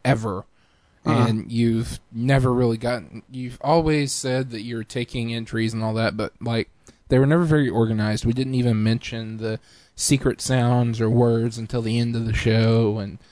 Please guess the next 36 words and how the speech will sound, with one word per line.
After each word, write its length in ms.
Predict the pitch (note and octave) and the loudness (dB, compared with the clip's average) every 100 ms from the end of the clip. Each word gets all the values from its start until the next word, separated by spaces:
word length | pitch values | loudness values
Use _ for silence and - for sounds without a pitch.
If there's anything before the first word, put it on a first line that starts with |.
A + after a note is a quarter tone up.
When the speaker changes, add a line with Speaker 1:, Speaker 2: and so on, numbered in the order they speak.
| _ | _
Speaker 2:
Well, 80 | D3 | 2
Speaker 1:
it 40 | |
Speaker 2:
this 120 | E3+ | 4
Speaker 1:
was 60 | A#2+ | 4
Speaker 2:
time, 220 | A#3 G#3 | 6 6
Speaker 1:
too 40 | C3+ | 6
Speaker 2:
you 60 | |
know 80 | A3 | 6
Speaker 1:
late. 40 | A3 A3 A3 | 6 6 4
Speaker 2:
what? 60 | |
You 80 | F3+ | 6
know, 200 | F#3+ F3 | 6 6
this 200 | D#3+ G3 | 6 4
time 180 | - F#3+ | 4 4
we're 60 | F3 | 6
gonna 140 | D#3 | 6
do 200 | C3 B2+ | 6 4
it. 120 | G#2+ - _ _ _ | 2 -2 _ _ _
Second 400 | - - F#3+ G#3+ | -4 4 4 6
block, 400 | F3+ D#3+ C3+ - - - - - | 6 6 4 0 -12 -20 -16 0
write 140 | D#3 | 4
down 120 | D#3+ | 4
your 40 | C#3+ | 4
schedule. 320 | - A#2+ G2+ | 2 2 0
Put 160 | - D3+ | 2 4
it 40 | |
on 60 | D3 | 4
your 80 | |
schedule 280 | B2+ C3+ A#2 | 4 2 4
right 120 | A2+ | 4
now. 160 | G2+ G2+ | 2 2
Speaker 1:
On 140 | A#2 | 2
my 80 | A#2+ | 2
schedule? 540 | A#2 - A#2+ D3 F3 F#3+ | 2 2 2 4 4 4
Speaker 2:
Yeah. 60 | C3 | 4
Speaker 1:
Okay. 200 | A2+ | 4